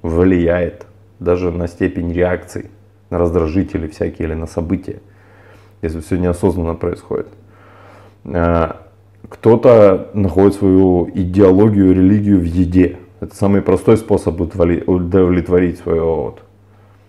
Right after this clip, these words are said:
о, кайф какой-то поймать, да, своего рода наркомания. То есть это пережор постоянный, переедание, причем какого-то говна. Обычно самое вкусное, а самое дерьмовое, да, вот, э,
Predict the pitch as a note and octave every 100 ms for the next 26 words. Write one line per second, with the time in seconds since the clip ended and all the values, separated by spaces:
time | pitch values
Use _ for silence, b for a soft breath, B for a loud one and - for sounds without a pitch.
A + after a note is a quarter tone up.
0 | b b _ E2+ E2+ D#2+ D2+ F2 - -
1 | D#2 E2 E2 - E2 D#2+ D#2 F2 E2 E2+
2 | E2 E2+ E2+ E2+ E2 E2+ F2 F2 E2+ D#2+
3 | F2 - E2 - - - - F#2+ F#2+ F2+
4 | E2 G2 E2+ - - E2 D#2 D#2+ - F2+
5 | E2+ F#2+ F2+ D2 D2+ E2 D#2+ E2 D#2+ D#2+
6 | F2 F2 E2+ E2+ F2 E2 E2 D#2 D#2 -
7 | B B B B B B - E2 F2+ F2+
8 | E2 - F2+ E2 - C#3 C#3 F2+ D#2+ D#2
9 | F2 F2 E2+ E2+ F#2 F2 D#2 - - F2
10 | G2 F2+ D#2+ - D#2+